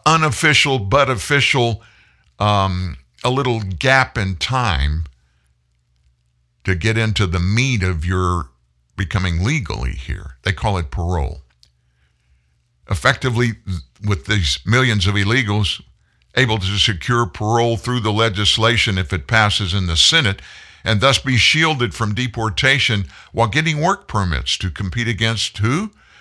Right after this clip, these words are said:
Working class Americans for jobs. A lot of those Americans are legal immigrants.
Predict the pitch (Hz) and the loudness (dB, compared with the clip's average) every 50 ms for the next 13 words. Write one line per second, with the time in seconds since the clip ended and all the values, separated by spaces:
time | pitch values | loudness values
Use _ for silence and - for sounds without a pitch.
0 | - - _ _ _ _ - - 104 113 131 127 - - 131 127 120 104 - 135 | -20 -20 _ _ _ _ -4 0 2 2 2 2 2 0 -2 -2 -2 -2 0 4
1 | 135 143 147 151 - - 127 131 143 151 180 190 135 - - 92 78 73 71 - | 4 6 6 6 4 2 2 2 4 4 4 4 2 0 -2 -2 -2 -2 -2 -2
2 | - - - 98 95 78 87 90 71 64 57 50 50 - - - - _ _ _ | -4 -4 -4 -4 -4 -2 0 0 0 0 -2 -4 -6 -10 -14 -14 -16 _ _ _
3 | _ _ _ _ _ _ - 104 107 123 139 151 143 131 123 127 120 101 123 120 | _ _ _ _ _ _ -6 0 4 4 6 4 4 2 2 2 2 2 2 2
4 | 127 139 151 156 139 113 - 120 110 107 101 - - - _ - 120 123 120 117 | 4 4 4 4 4 2 0 -2 -2 0 -2 -4 -4 -4 _ 2 4 6 6 6
5 | 117 110 - - - _ _ _ _ 135 139 156 202 226 226 202 156 120 110 90 | 4 2 0 -6 -14 _ _ _ _ -4 0 2 2 2 0 0 0 0 0 0
6 | 73 60 64 - - _ _ _ _ - 98 95 85 78 76 69 - 64 57 - | 0 -2 -4 -8 -10 _ _ _ _ -4 -2 0 0 0 -2 -2 -4 -4 -6 -4
7 | - - - - - | -6 -6 -6 -6 -6